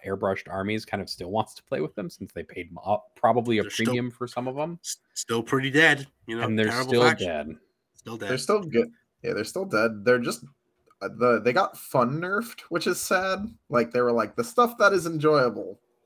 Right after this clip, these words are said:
Speaker 3: No.
Speaker 2: <laughs> Just like Tyranids.
Speaker 1: Yeah, there's something about Harlequins that I find really funny, and I think Anthony will agree with me here, is that,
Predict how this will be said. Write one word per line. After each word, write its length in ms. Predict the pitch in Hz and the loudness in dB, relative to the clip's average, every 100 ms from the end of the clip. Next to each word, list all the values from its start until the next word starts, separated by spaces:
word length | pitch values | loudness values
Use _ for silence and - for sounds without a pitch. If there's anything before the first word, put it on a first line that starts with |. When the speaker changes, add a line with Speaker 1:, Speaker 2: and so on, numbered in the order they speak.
| _ _ _ | _ _ _
Speaker 3:
No. 600 | 247 294 311 233 120 98 139 120 _ | -14 -6 0 2 2 -2 -10 -14 _
Speaker 2:
<laughs> 280 | - - - | -20 -14 -6
Just 180 | 131 | -2
like 140 | 131 123 | -2 -2
Tyranids. 680 | 127 101 92 - - - - | -4 -4 -6 -4 0 0 -2
Speaker 1:
Yeah, 240 | 131 143 147 | 4 6 6
there's 180 | 165 | 4
something 320 | - 196 254 214 | 2 0 0 0
about 580 | 131 110 110 107 - - _ - _ _ | 4 6 8 8 4 -6 _ -20 _ _
Harlequins 500 | - 113 107 - 107 | 2 4 4 0 -2
that 140 | 104 95 | 0 0
I 80 | 92 | 0
find 260 | 98 92 87 | -2 -4 -4
really 220 | 92 90 | -4 -6
funny, 480 | - 87 87 98 98 | -8 -8 -6 -6 -6
and 120 | 98 | -6
I 60 | 98 | -4
think 420 | 110 107 98 - - | -2 -2 -4 -14 -10
Anthony 280 | 98 101 98 | -8 -4 -4
will 160 | 95 | -2
agree 220 | 92 95 90 | -4 -4 -4
with 160 | 95 | -4
me 120 | 107 104 | -6 -4
here, 200 | 113 113 | -4 -4
is 160 | 98 104 | -4 0
that, 340 | 104 98 - | 2 2 -4